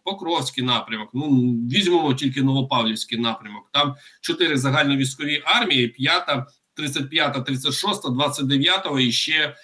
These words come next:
армійський корпус, шістдесят вісьмий армійський корпус, е, забезпечує їм наступ. Ну, тобто це велика кількість сил та засобів,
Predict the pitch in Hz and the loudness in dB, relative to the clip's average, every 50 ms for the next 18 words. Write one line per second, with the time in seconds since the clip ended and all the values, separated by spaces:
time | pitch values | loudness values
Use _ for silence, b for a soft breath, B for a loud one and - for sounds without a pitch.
0 | B B B 139 139 143 151 151 139 - - 160 - - 147 127 - - - 110 | B B B 0 2 2 2 2 -2 -2 -4 -6 -6 -2 -4 -4 -4 -4 -10 -10
1 | - - 127 123 127 123 - 151 131 135 147 139 131 143 139 131 131 127 131 131 | -6 -4 -2 -2 -2 0 0 -2 -2 -2 -2 -4 -2 0 0 0 0 2 2 2
2 | 131 123 127 - 139 131 - 135 123 - - - - - 113 113 113 107 117 113 | 2 0 0 -4 -6 -6 -4 -6 -6 -6 -8 -14 -12 -10 -8 -8 -6 -4 -4 -4
3 | 117 120 - - 117 110 - - 113 110 113 113 110 113 113 107 104 101 - - | -4 -6 -6 -4 -6 -4 -4 -6 -4 -2 -2 -2 0 -2 -2 -4 -6 -10 -14 -16
4 | _ _ - 110 - - 180 196 233 - - 185 175 170 180 190 185 185 175 135 | _ _ -16 -14 -8 -6 -6 -6 -6 -6 -2 -2 0 0 0 0 0 -2 -4 -2
5 | - 190 185 185 175 135 - - 180 156 139 165 139 151 160 143 131 - 110 107 | -4 -6 -4 -4 -6 -6 -4 -4 -6 -6 -4 -6 -2 0 0 0 -2 -4 -10 -16